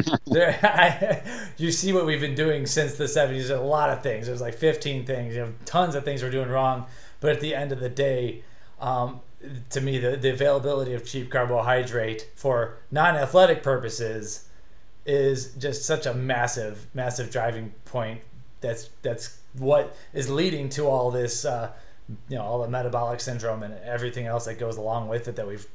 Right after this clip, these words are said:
Speaker 2: you know, talked about in this call, obviously.
Speaker 1: Well, that brings up, when we talked about this, the,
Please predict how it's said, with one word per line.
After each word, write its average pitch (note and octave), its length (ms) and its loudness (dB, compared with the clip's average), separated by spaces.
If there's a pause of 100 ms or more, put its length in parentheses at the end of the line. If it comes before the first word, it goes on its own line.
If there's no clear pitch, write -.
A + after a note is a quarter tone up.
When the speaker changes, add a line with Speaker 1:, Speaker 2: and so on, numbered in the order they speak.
(100)
Speaker 2:
you C3 80 -6
know, A2+ 80 -6
talked A#2+ 280 -2
about G#2+ 280 -4
in G2 40 -8
this F#2+ 120 -10
call, A#2 300 -2
obviously. G2+ 640 -8 (1160)
Speaker 1:
Well, B2 100 8
that C#3+ 160 6
brings D3 280 6
up, C3 140 4
when A2 140 0
we B2 140 2
talked G#2+ 280 0
about F2+ 220 0
this, F2+ 220 0
the, F#2 240 4